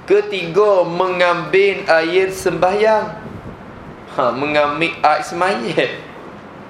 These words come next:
Bahasa orang kampung kecek dulu. "Ambil air sembahyang, ambil air sembahyang." Jadi ambil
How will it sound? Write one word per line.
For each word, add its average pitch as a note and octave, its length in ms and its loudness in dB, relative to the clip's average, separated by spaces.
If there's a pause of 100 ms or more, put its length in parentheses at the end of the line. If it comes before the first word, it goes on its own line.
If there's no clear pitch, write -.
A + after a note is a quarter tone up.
(380)
Bahasa B2 320 2
orang A#2+ 240 0
kampung B2 360 2
kecek B2 440 -2
dulu. B2 320 -2 (120)
"Ambil D#3 160 -2
air D#3 200 2
sembahyang, D#3+ 480 2
ambil D#3+ 160 -2
air D#3 120 2
sembahyang." D#3+ 520 -2 (840)
Jadi C3+ 200 0
ambil D#3+ 320 0